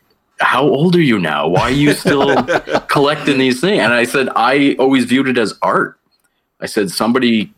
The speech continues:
Speaker 1: sculpted this, you know, somebody painted this, somebody created this."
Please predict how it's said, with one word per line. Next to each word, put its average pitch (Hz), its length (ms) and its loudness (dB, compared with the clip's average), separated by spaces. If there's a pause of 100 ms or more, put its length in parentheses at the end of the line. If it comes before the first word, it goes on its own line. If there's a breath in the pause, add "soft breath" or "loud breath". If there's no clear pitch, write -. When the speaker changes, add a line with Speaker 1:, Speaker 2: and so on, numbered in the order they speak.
Speaker 1:
sculpted 101 540 -2
this, 147 360 -2
you 120 60 2
know, 117 180 2
somebody 92 420 -2
painted 113 380 0
this, 139 220 0
somebody 92 320 0
created 98 460 0
this." 143 340 -2